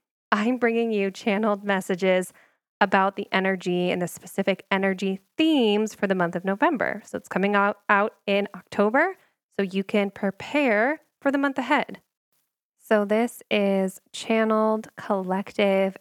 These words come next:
intuitive <laughs> guidance, um, and energy themes. I, I'm really excited. So I have been, and we're working with Oracle cards today. I got a brand new deck. It is called the Animal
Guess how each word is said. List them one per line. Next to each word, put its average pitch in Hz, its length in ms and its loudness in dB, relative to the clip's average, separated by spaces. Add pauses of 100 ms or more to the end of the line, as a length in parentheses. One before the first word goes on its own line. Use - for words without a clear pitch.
intuitive 190 1080 -2 (100)
<laughs> - 120 -20
guidance, 190 720 -2 (580)
um, 190 640 -2
and 202 140 0
energy 254 400 0
themes. 175 560 -2
I, 202 440 0 (360)
I'm 240 200 2
really 214 200 2
excited. 185 800 0 (400)
So 190 540 2 (460)
I 220 160 4
have 269 280 -6
been, 196 460 2 (320)
and 202 160 0
we're 202 160 2
working 208 320 -2
with 214 160 -2
Oracle 175 300 -2
cards 175 360 -4
today. 175 260 -2
I 175 40 -6
got 180 160 -4
a 185 100 -6 (100)
brand 247 320 0
new 226 160 0
deck. 175 460 -2
It 190 180 -2
is 185 200 -6
called 214 640 -2 (220)
the 180 420 -2 (640)
Animal 226 680 0